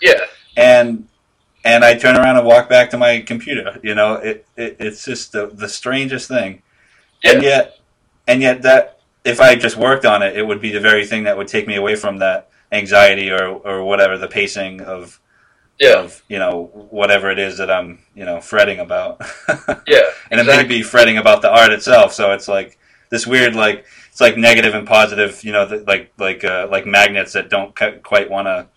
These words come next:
Speaker 2: attach to
Speaker 1: Yeah.
Speaker 2: one another or something.
Speaker 1: Constantly spinning around in a circle.
Speaker 2: Yeah, yeah, it's, it's strange. It's a strange part of the process.
Speaker 1: Yeah, I, um, I'm, I'm currently working on these.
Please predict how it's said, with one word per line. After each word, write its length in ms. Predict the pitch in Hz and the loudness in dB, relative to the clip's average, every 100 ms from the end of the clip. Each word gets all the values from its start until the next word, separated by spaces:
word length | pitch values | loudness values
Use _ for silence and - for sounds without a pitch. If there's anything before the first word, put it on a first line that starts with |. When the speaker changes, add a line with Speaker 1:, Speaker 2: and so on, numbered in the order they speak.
| _ - | _ -20
Speaker 2:
attach 300 | 110 104 110 | -2 0 4
to 60 | |
Speaker 1:
Yeah. 180 | - 104 | 4 4
Speaker 2:
one 100 | 98 | 2
another 440 | 95 95 92 92 90 | -4 -6 -6 -12 -14
or 40 | |
something. 440 | 98 95 101 95 95 | -14 -14 -16 -12 -2
Speaker 1:
Constantly 400 | 151 - 135 113 | -2 0 -4 0
spinning 380 | - 139 127 | 0 0 0
around 220 | 123 117 113 | 0 0 -2
in 60 | |
a 60 | 107 | -2
circle. 360 | - 123 - - _ | 0 0 -2 -10 _
Speaker 2:
Yeah, 300 | 113 98 95 | 2 2 2
yeah, 280 | 87 85 85 | -2 -8 -8
it's, 200 | - - | -14 -20
it's 180 | 90 - | -18 -16
strange. 400 | - 98 92 87 | -8 -8 -10 -16
It's 180 | 92 87 | -18 -20
a 80 | - | -20
strange 340 | - 104 98 | -8 -6 -2
part 120 | 104 98 | 2 2
of 60 | |
the 60 | 95 | 0
process. 520 | 101 98 - 90 - _ _ _ _ _ | -2 -2 -4 -14 -18 _ _ _ _ _
Speaker 1:
Yeah, 300 | 151 135 110 - _ | 6 6 4 -2 _
I, 240 | 139 151 151 | 2 4 6
um, 460 | 135 117 107 104 _ | 4 0 -6 -16 _
I'm, 220 | 147 143 151 | -4 -4 -6
I'm 160 | 143 | -6
currently 380 | - 185 156 156 | -4 -2 0 0
working 380 | 127 123 123 123 | 0 -2 -2 -6
on 120 | 117 113 | -4 -6
these. 420 | 104 - - | -6 -10 -12